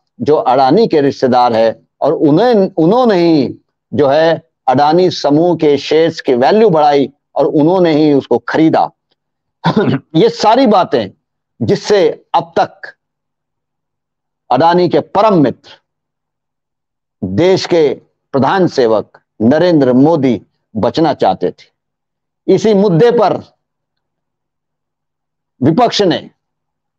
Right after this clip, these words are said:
जब पिछले संसद सत्र में घेरा और इस मांग की कि संयुक्त संसदीय दल गठित किया जाए, समिति गठित किया जाए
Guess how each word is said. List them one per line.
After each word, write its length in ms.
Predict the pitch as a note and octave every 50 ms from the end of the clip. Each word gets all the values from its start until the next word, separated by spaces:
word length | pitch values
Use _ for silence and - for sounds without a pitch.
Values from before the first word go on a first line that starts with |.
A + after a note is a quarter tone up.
| _ _ _ _ _ -
जब 340 | F#2+ F#2+ A2+ C#3 - - _ _ _ _ _ _ _ _ _ _ _ _ _ _ _ _
पिछले 520 | - F3 D#3 - A3 A#3+ A#3 G3 C#3+ G2+ - _ _ _ _ _ _
संसद 400 | _ - F3 F#3 F3+ - G#3 F#3+
सत्र 360 | - - - G#3+ - - G#3
में 260 | G#3 G3 F#3 D#3 C#3 A#2+
घेरा 480 | - D#3+ F#3 A3 A#3 F#3+ D3 A#2+ - _ _ _ _ _ _ _ -
और 100 | B2+ B2+
इस 180 | C#3 - -
मांग 440 | A2 G2+ A2 C#3 F3 G3+ G#3+ G#3 F#3+
की 380 | - - F#3+ G3 F#3+ E3+ C#3+ A#2+ - _ _ _ _ _ _ _ _ _ _ _ _ _ _ -
कि 80 | - F3
संयुक्त 440 | - - E3+ F3+ G3 G3 F3+ - F3
संसदीय 640 | D#3+ - E3+ E3 E3 E3 F3 E3 C#3 D#3+ F3 E3
दल 400 | C#3+ B2+ C#3+ D#3 E3 D#3+ C#3 A2+ - _ _ _ _ _ -
गठित 360 | A2+ F#2+ F#3+ F#3 G#3 A#3+ -
किया 240 | - - G3 G3+ F3+
जाए, 340 | E3 E3+ D#3+ D3+ C#3+ B2 A#2+ - _ _ _ _ _ _ _ _ _ _ _ _ _ _ _ _ _ _ _ _ _ _ _ _ -
समिति 320 | E3+ A3 A#3+ G#3+ - F#3+
गठित 360 | D#3 F3 D#3+ - F#3 D#3+ -
किया 220 | - - F3 E3 D3+
जाए 360 | C#3+ D3+ D3 C#3+ C#3 -